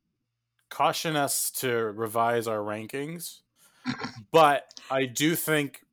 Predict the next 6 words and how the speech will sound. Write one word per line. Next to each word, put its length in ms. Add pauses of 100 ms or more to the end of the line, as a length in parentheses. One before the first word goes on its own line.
maybe 580
it's 240
worth 500
revisiting 760
the 100
pilot 540